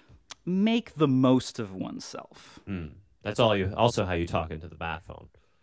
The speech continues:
Speaker 1: And, um, you know, Stefan, I'm just gonna say, this is a guy I think we should really, really help out here. Are you gonna, are you,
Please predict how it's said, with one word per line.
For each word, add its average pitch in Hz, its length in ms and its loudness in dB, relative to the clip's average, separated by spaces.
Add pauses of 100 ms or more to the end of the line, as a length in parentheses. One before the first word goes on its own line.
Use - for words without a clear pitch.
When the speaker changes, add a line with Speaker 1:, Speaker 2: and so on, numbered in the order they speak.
(1000)
Speaker 1:
And, 196 280 6
um, 202 420 6 (340)
you 185 140 4
know, 214 140 6
Stefan, 190 440 0
I'm 151 160 2
just 175 240 -4
gonna 160 200 2
say, 127 460 2
this 123 320 -4
is 160 100 -6
a 143 80 0
guy 120 320 4
I 123 140 4
think 127 300 0
we 123 100 -2
should 107 240 -6
really, 139 560 2
really 131 400 0
help 120 420 -2
out 101 220 -2
here. 98 320 -8
Are 120 80 2
you 196 140 -4
gonna, 247 180 -2
are 220 140 2
you, 262 340 -2